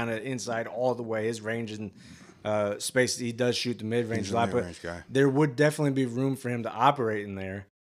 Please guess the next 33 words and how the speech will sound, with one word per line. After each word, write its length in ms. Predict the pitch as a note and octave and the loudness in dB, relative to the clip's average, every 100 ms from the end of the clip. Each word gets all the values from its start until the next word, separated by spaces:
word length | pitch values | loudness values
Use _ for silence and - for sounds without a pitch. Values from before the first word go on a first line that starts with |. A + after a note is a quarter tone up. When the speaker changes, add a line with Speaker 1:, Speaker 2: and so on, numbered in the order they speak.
| _ _ _ | _ _ _
Speaker 1:
You'd 280 | C#3+ C#3 - | -6 -6 -6
still 260 | - G3+ G3+ | 2 4 4
be 160 | E3 | 6
able 140 | D#3 B2 | 4 4
to 80 | |
go 160 | B2 C#3 | 4 4
get 100 | C3 | 4
other 180 | B2 G#2 | 2 2
shooters. 440 | - D#3+ C3+ G#2+ | 0 2 2 6
All 120 | D3 | 8
you'd 120 | G3 D#3 | 8 6
be 80 | |
giving 240 | C#3+ D3+ D3 | 2 2 4
up 160 | D3+ | 4
is 80 | C3 | 2
Danny 260 | A#2 C3+ A#2+ | 0 0 0
Green, 240 | A2+ C#3+ | 0 0
who's 140 | D#3 A2+ | 0 2
aging. 420 | C3 B2+ A2 C3+ | 2 2 2 0
I 120 | D#3+ | 2
don't 160 | E3+ C#3+ | 0 0
think 180 | D3+ C3+ | -2 0
I'm 160 | C3 | -2
trying 200 | A#2 B2+ | 0 -2
to 40 | A2 | 0
hold 220 | A#2 A2+ | 0 0
on 140 | A2 | -4
to 60 | G2+ | -4
Danny 220 | G#2+ G2+ | -4 -4
Green 240 | F#2+ G#2+ | -4 -6
for 120 | G2+ | -6
Speaker 2:
I 20 | |
give 100 | G#2 | -6